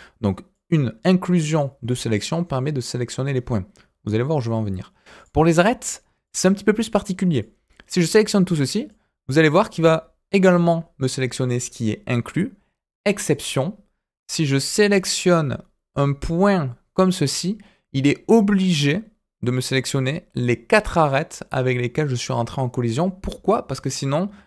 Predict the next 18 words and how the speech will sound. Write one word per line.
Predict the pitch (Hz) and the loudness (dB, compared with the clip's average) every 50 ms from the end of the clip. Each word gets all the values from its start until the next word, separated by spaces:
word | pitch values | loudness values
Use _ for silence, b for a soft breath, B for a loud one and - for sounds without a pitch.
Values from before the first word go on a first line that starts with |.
| B B | B B
la | 131 127 | 0 0
sélection | - - 156 151 143 - - 185 180 | 0 0 -2 -2 -4 -2 -2 -2 -2
serait | 175 - 151 143 147 | -2 -2 -2 -2 -2
de | 135 131 131 | -2 -2 -2
zéro. | 123 117 113 123 117 104 101 | -2 -2 0 2 2 2 0
Vous | - - _ _ _ _ _ _ _ _ _ _ - | -4 -6 _ _ _ _ _ _ _ _ _ _ -2
voyez | 110 123 151 | 0 2 2
où | 170 | 2
je | 160 165 | 0 0
veux | 165 | -2
en | 165 | -2
venir ? | 165 160 180 233 - - _ b b b b b b | -2 -2 -4 -6 -6 -10 _ b b b b b b
Là, | 135 151 175 175 | 4 6 6 6
si | - - - - 170 160 | 4 2 -2 0 0 0
je | 139 147 | 0 0
sélectionne | 139 - - 147 147 143 - - 151 139 123 | 0 0 2 0 0 0 0 -2 -4 -4 -4
plusieurs | 123 - _ - 190 196 185 185 180 170 160 | -6 -10 _ -2 -2 0 2 2 2 4 4
arêtes, | 165 156 156 156 156 - - - - | 4 4 4 2 0 -2 -6 -18 -18